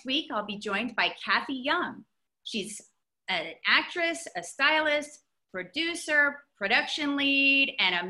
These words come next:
maven behind the scenes. So you're not gonna wanna miss this episode as we dive into what's going on behind fashion. See you all next week,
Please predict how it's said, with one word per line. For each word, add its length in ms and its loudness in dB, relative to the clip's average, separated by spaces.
maven 380 0
behind 480 4
the 60 -2
scenes. 560 -4
So 100 -6
you're 240 -4
not 240 4
gonna 160 -2
wanna 280 2
miss 280 -2
this 220 -6
episode 480 -4
as 160 -4
we 80 -8
dive 400 0
into 320 -2
what's 400 -2
going 260 0
on 220 2
behind 460 -4
fashion. 520 -2
See 260 0
you 100 2
all 220 6
next 360 2
week, 200 -2